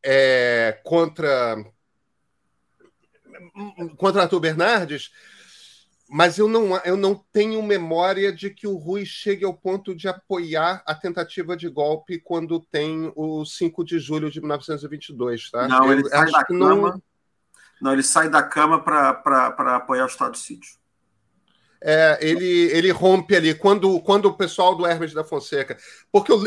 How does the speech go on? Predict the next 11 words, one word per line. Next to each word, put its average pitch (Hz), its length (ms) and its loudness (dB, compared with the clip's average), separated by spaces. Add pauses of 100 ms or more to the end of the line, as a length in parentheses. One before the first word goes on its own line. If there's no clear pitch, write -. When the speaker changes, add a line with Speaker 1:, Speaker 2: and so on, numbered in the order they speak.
Speaker 1:
o, 196 340 2
o 190 40 2
líder 220 340 4
principal 151 720 -2
do 127 1000 -4
tenentismo 160 800 -4
era 196 100 -4
o - 20 -4
filho 247 280 -6
do 113 60 -2
Hermes, - 380 -12